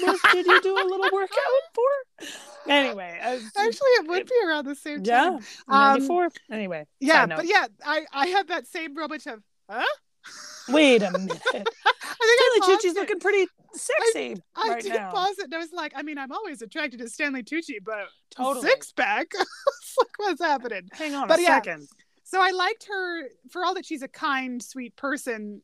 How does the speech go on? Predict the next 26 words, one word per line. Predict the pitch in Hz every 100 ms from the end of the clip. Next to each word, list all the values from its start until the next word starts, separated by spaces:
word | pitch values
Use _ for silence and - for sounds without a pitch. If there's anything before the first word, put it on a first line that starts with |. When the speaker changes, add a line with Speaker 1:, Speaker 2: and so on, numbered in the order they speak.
| -
Speaker 2:
I | 247
did | 269 392
like, | 330 294 -
you | 262
could | 247
see | - 302
a | 226
bit | 254 240
more | 233 226 226 214 208
to | - 226
her | 202
character | 185 254 208 196 214 185
in | 185
those | 180 190
moments. | 208 190 185 185
So | 285
yeah, | 302 220
I | 220
think, | 311 285 -
like, | 233 202
for | 233
two | - 311 302
female | - 240 233 214
leads, | 202 214 185 165 -
they | 220 277
are, | 302 269